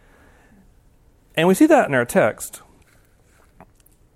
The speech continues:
Persecution's reality in this text. It's a, a reality in the world. And this church here in Acts four lives under the threat, the real threat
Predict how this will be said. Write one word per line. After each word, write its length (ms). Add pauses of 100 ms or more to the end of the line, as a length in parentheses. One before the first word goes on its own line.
(180)
Persecution's 800
reality 560
in 140
this 160
text. 400
It's 140
a, 200
a 180
reality 520
in 140
the 60
world. 540 (1200)
And 520
this 540
church 460
here 180
in 80
Acts 220
four 260
lives 480 (160)
under 380
the 140
threat, 580
the 140
real 360
threat 640